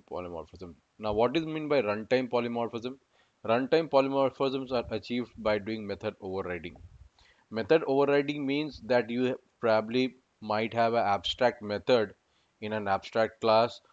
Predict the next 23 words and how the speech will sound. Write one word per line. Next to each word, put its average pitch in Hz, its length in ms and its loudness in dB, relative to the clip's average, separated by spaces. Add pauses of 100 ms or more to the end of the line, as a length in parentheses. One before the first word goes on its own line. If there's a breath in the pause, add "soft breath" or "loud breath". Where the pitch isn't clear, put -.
(220 soft breath)
or 104 80 4
an 120 180 8
abstract 113 540 0
method 107 340 -2 (120)
in 104 80 -8
an, 98 180 -8 (1000)
in 101 120 -10
a 98 240 -2 (180)
interface 110 480 -4
which 110 220 -10
we 107 60 -4
have 98 200 -2
not 104 160 -2
discussed 95 440 -6
up 92 140 -6
till 92 240 -12
now. 87 140 -10 (600 soft breath)
And 107 220 -2
whenever 127 360 2
we 131 160 0
have 131 180 6
an 107 100 4
abstract 117 480 -2